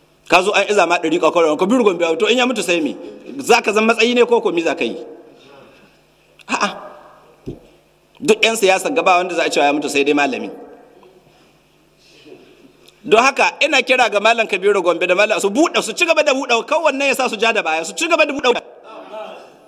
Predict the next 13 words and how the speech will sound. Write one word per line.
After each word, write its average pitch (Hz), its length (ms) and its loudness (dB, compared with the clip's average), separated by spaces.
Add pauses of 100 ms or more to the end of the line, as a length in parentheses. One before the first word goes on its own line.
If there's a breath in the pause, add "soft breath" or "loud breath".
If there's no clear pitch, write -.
(1600)
Haka 208 280 0
an 220 80 -2
kawa 180 220 2
manzon 143 300 -2
Allah. 127 340 -2 (1600)
Kafiran 190 400 4
Makka 233 240 0
sun 202 180 2
ka 185 100 2
duƙufa, 175 320 0
"Allah 202 240 2
ya 147 80 0
sa 220 120 4